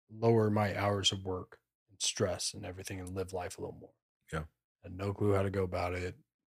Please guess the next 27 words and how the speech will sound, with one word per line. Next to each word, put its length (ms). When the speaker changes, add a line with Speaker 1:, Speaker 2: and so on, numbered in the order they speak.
Speaker 1:
Didn't, 280
didn't 180
know 140
if 100
it 20
was 160
really 400
even 180
a 60
possibility. 640
Speaker 2:
Yeah. 180
Speaker 1:
And 280
the 40
old 160
lady's 420
like, 200
"Logan, 480
you 400
need 200
a 40
hobby. 420
You 100
need, 240
you 320
need 240
Speaker 2:
<laughs> 20
Speaker 1:
something. 680